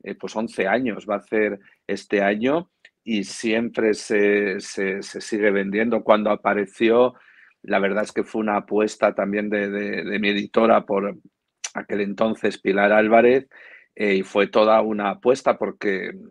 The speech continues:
ese libro es la primera, incluye la primera traducción al español,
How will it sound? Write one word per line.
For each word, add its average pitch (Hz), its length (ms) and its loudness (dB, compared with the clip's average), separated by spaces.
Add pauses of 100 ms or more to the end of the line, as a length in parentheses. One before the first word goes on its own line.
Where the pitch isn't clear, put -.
ese 117 720 -2
libro 123 360 4
es 123 100 2
la 120 220 4
primera, 113 520 -2
incluye 110 360 -2
la 110 160 -2
primera 113 480 0
traducción 117 920 0 (400)
al 101 160 0
español, 107 920 -2